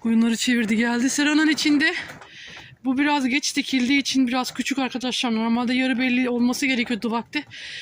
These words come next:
Burada maydanoz olan sera, daha öncelerden hep çektiğim, video çektiğim yer. E, maydanoz olduğu için geç dikildi. E, bağlandı, ta yeni bağlandı. İşçiliğini de yetiştiremiyorlar. Yerin sahibinin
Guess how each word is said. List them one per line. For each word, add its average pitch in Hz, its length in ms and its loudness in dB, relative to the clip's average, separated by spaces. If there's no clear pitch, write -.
Burada 240 240 0
maydanoz 247 440 2
olan 247 220 2
sera, 233 360 -4
daha 233 180 2
öncelerden 240 400 0
hep 240 160 -4
çektiğim, 254 400 0
video 240 220 0
çektiğim 233 420 0
yer. 240 300 0
E, 214 120 -4
maydanoz 240 440 2
olduğu 254 200 0
için 285 240 0
geç 262 360 0
dikildi. 233 440 -2
E, 214 240 -4
bağlandı, 262 560 2
ta 247 180 0
yeni 254 280 0
bağlandı. 220 460 0
İşçiliğini 233 480 0
de 233 60 0
yetiştiremiyorlar. 226 720 -2
Yerin 220 460 0
sahibinin 220 680 -2